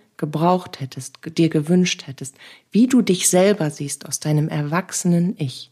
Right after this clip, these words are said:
aus der anderen Rolle, aus der Zusammenfassung aller Rollen, mit einem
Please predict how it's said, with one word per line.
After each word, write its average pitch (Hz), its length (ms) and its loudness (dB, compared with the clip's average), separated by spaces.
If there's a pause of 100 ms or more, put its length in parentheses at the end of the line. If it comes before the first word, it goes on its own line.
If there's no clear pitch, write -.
(100)
aus 143 160 -2
der 156 180 0
anderen 170 460 0
Rolle, 143 380 -4 (420)
aus - 160 0
der - 160 0
Zusammenfassung 170 840 2 (140)
aller 180 280 2
Rollen, 139 420 -6 (680)
mit - 180 -2
einem 151 260 2